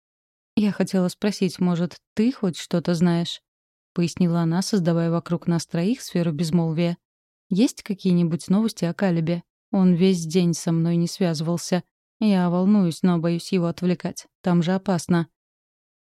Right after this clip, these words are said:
"Я слышала его разговор с Итаном. Он в порядке". "По крайней мере, был недавно". "Ох, как хорошо!"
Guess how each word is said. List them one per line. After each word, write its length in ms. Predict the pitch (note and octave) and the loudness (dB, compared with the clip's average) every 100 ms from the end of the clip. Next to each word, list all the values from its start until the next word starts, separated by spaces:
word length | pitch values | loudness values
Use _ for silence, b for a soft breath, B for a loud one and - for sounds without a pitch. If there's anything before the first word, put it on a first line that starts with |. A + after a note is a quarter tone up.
| - | 0
"Я 480 | G#3 G3 G3 G3 - _ | 2 2 0 -4 -8 _
слышала 500 | - - G#3+ F#3+ G3 | -12 0 0 2 2
его 180 | F#3+ F3 | 2 2
разговор 420 | F#3 F3+ A3 F3 | 0 0 0 0
с 120 | - | -4
Итаном. 380 | E3 E3+ F3 F3+ - | -6 0 2 0 0
Он 140 | G#3+ | 0
в 100 | F#3+ | 0
порядке". 540 | - A3 D#3+ - F3 E3+ - _ _ _ _ _ _ _ | 0 0 0 -2 -4 -4 -8 _ _ _ _ _ _ _
"По 100 | - | -18
крайней 460 | - - D#3+ E3 C4 | -12 -6 -2 2 2
мере, 260 | B3+ E3 G3 | 2 2 0
был 240 | F3 E3 | 0 0
недавно". 580 | E3+ F3+ D#3 D3 D3+ - - _ _ _ _ _ _ | 0 0 -2 -4 -6 -6 -10 _ _ _ _ _ _
"Ох, 280 | A3 F#3 - | 2 2 -2
как 280 | - F#3 - | -4 -4 -2
хорошо!" 540 | G#3 F3+ F3 - F#3 | 0 0 0 -4 -4